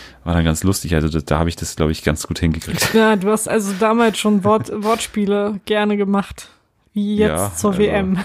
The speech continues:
Speaker 2: <laughs>
Speaker 1: die, genau, die waren auch, äh, auf ä-, einem ähnlichen Niveau, glaub ich.
Speaker 2: Ja.
Speaker 1: Und, äh, ja, das war mein, mein, äh, Wort zum Donnerstag.
Speaker 2: Dein Wort zum Donnerstag.
Speaker 1: Ähm, in Sachen Abiturienten.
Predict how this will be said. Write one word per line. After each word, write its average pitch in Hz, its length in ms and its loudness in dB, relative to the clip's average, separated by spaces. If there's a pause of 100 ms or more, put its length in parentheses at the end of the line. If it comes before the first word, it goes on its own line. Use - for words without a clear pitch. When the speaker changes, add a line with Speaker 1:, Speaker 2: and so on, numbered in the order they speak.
(180)
Speaker 2:
<laughs> - 200 -10
Speaker 1:
die, - 800 -4
genau, 78 300 0
die 76 160 -6
waren 76 160 -2
auch, 73 300 -8
äh, 73 380 -6 (920)
auf - 140 -2
ä-, - 160 2
einem 82 240 2
ähnlichen 85 320 2
Niveau, 85 320 2
glaub 69 220 -2
ich. 78 140 -4
Speaker 2:
Ja. 202 240 2
Speaker 1:
Und, - 260 -6
äh, 76 320 -8 (1160)
ja, 71 300 0 (380)
das 90 240 -2
war 92 100 2
mein, 92 260 2
mein, 87 320 2
äh, 80 240 -2
Wort 87 220 0
zum 82 340 -2 (160)
Donnerstag. 85 500 -2
Speaker 2:
Dein 185 200 2
Wort 180 160 0
zum 185 180 -2
Donnerstag. 180 480 -2
Speaker 1:
Ähm, 76 320 -4 (800)
in 95 120 -2
Sachen 90 200 0
Abiturienten. 87 600 0